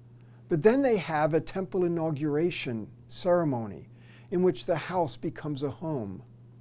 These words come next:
And you would find the origins of the home, that story, in the inauguration,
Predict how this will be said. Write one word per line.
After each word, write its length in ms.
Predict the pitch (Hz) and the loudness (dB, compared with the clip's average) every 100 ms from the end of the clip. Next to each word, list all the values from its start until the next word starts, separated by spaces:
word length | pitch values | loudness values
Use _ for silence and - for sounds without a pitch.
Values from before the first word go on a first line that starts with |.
| - - - - | -20 -20 -18 -2
And 80 | 175 | 2
you 100 | 196 | 4
would 120 | 165 | 2
find 340 | - 220 247 | 0 -2 2
the 120 | 214 196 | 0 4
origins 760 | 196 202 202 151 170 170 127 | 8 8 8 6 0 0 -2
of 280 | - 151 127 | -4 -4 -2
the 100 | 135 | -2
home, 720 | 113 - 247 185 117 117 151 - - - - - - - - | -4 -4 0 0 0 -4 -8 -14 -20 -20 -20 -20 -20 -20 -2
that 320 | 147 226 262 | 2 2 0
story, 540 | - 151 123 127 131 - | -2 2 2 2 0 -2
in 120 | 170 | 0
the 120 | 160 | 2
inauguration, 1080 | 156 156 143 123 131 170 220 - 123 98 | 2 2 2 0 -2 0 0 -2 -6 -10